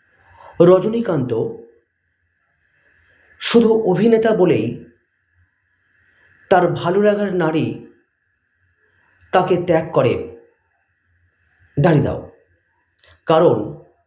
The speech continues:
কমা দাও, অভিনেতাকে সে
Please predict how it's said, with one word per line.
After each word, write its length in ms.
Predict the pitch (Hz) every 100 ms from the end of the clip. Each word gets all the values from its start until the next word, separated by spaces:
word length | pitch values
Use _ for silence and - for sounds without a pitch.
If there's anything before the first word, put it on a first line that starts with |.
| _ _ _ _
কমা 220 | 160 151
দাও, 480 | 123 107 - - - _ _ - -
অভিনেতাকে 580 | 190 202 247 240 233 233
সে 500 | 233 180 120 - -